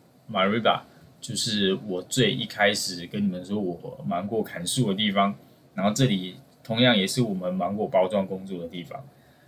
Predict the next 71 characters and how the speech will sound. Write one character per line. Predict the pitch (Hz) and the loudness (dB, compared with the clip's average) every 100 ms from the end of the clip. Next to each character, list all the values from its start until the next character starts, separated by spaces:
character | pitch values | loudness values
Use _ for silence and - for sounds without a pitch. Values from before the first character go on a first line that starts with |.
| _ | _
这 | - | 2
里 | 151 | 4
除 | 104 135 | 4 6
了 | 131 | 6
女 | 107 92 | 4 0
生 | 120 120 | 2 2
包 | 120 113 113 | 4 6 6
装 | 117 113 | 2 -2
以 | 95 | -2
外， | 95 101 98 92 - - _ _ _ _ | 2 6 6 4 -2 -14 _ _ _ _
所 | - - 113 143 | -6 -2 2 6
有 | 143 | 6
的 | 107 | 4
男 | 104 98 | 4 2
生 | 107 113 | 2 -2
都 | 107 | -2
是 | 123 | 0
外 | 107 92 - | 2 2 2
国 | 87 85 | -8 -8
人， | - - - _ _ _ - | -8 -12 -20 _ _ _ 0
而 | |
且 | 135 | 2
工 | 135 135 | 6 8
厂 | 131 98 | 10 8
里 | |
面 | 104 123 | 6 4
我 | 98 | 2
是 | - | 2
唯 | 127 104 | 2 4
一 | 104 123 120 | 4 6 4
一 | |
个 | 110 | 2
亚 | 92 82 85 | 0 0 0
洲 | 101 | -2
的 | 101 | -4
男 | 87 82 90 | -4 -6 -4
生， | - 92 92 - - _ _ _ _ | -2 -2 -2 -14 -20 _ _ _ _
然 | - | -8
后 | 113 117 107 101 | 0 4 6 4
加 | 101 123 131 | 6 6 6
我 | 107 | 6
男 | 101 98 | 2 2
生 | 107 120 | 2 -2
总 | 107 | -2
共 | 104 107 | -4 -4
只 | 107 | -2
有 | 87 | -2
六 | 92 127 104 | 2 6 6
个， | - - - | 2 -8 -14
所 | - 135 | -2 2
以 | |
我 | 127 | 2
们 | 92 | 0
常 | 87 95 | -6 -2
常 | 98 | -2
聚 | 98 113 | 0 2
在 | 104 | 4
一 | 101 | 4
起 | - 85 | 0 -4
聊 | 82 85 | -4 -4
天。 | 98 90 - - - _ | -2 -4 -4 -18 -20 _
他 | 135 | 2
们 | 123 | 4
有 | 107 98 87 - - | 4 4 4 2 -2
德 | - 101 | 0 0
国 | 110 110 101 | 0 2 4
人， | 95 | 4
有 | 95 90 | 0 -2
法 | - 117 | 4 4
国 | 92 | 4
人， | 82 | -4